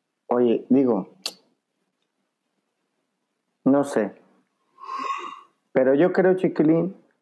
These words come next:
que en verdad sería, habría que echar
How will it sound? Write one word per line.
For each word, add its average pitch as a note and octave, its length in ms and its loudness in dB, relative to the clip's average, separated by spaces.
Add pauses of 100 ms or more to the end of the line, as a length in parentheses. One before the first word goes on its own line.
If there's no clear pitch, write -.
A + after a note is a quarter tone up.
(320)
que - 100 -2
en A#2 120 4
verdad B2 320 2
sería, C3 680 2 (1160)
habría A#2+ 260 0
que B2 100 -2
echar A#2+ 520 -2